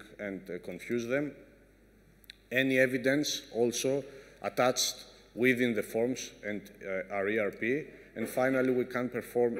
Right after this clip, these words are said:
any data analytics at any time we require. Ex-, again, no Excel forms, Word forms, off-system forms in general. And finally, and I will leave you with that, as I said, in B S M we approach the matter of performance holistically.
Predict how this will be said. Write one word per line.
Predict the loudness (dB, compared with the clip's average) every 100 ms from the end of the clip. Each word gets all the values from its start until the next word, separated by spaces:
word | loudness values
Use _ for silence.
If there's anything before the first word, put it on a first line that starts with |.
| -4
any | 0 2 0
data | 2 2 2 2 0 -2
analytics | -4 -2 -2 -2 -4 -6
at | -8 -4
any | -4 -4
time | -2 -2 -2 -6
we | -4 -2
require. | -2 -2 0 0
Ex-, | -4 -6 -8 -6
again, | -6 2 2 2 -2 -12 -18 -4
no | 4 8
Excel | 8 4 4 6 6
forms, | 2 0 0 0 -2
Word | 0 0
forms, | 0 -2 -2 -2
off-system | -2 -2 -4 -6 -8
forms | -8 -8 -8 -8
in | -6
general. | -6 -6 -8 -10 -16 -20 -20 -20 -20 -20 -20 -20 -20 -20 -14
And | -6 -4
finally, | 2 4 6 6 6
and | 4
I | 4
will | 2 2 0 -2 -6
leave | 0 2 2
you | 0
with | 0 2
that, | 4 2 -2 -4
as | 0
I | 2
said, | 2 2 2
in | 0 -4 -6 -4
B | 2
S | 2 4
M | 4 2 2
we | 2
approach | 2 2 2 0
the | -4
matter | -4 -2 -2
of | -4 -4
performance | -8 -4 -4 -4 -4
holistically. | -4 -2 -2 -2 0 0 0